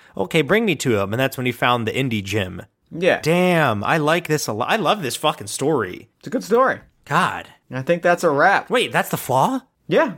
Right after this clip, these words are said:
Speaker 2: flaw is, "I took the vow without realizing its full implications."
Speaker 1: Do you think that bothers him a little bit that he's not? Do you think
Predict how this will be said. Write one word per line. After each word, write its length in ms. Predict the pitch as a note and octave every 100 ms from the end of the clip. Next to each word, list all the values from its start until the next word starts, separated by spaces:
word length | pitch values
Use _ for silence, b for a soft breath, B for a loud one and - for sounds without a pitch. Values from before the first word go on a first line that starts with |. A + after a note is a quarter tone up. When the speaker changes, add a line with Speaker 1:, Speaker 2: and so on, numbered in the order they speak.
| -
Speaker 2:
flaw 260 | - F3 G#3
is, 80 | F3+
"I 60 |
took 180 | F3 F#3+
the 80 | F#3+
vow 180 | F#3 F#3+
without 180 | F3+
realizing 420 | F3 F#3+ F#3 F3 E3+
its 100 | -
full 200 | G3 F#3
implications." 480 | F3+ F3+ A3 - -
Speaker 1:
Do 80 | F3
you 80 |
think 200 | F3+ A#3+
that 180 | C4 A#3+
bothers 340 | C#3+ C#3+ E3+ E3
him 140 | E3+
a 20 |
little 160 | E3 F3
bit 160 | F3
that 100 | D#3
he's 200 | C3 A#2
not? 340 | A2+ A2+ A#2+ A2+
Do 80 | C#3
you 60 |
think 240 | C3+ F3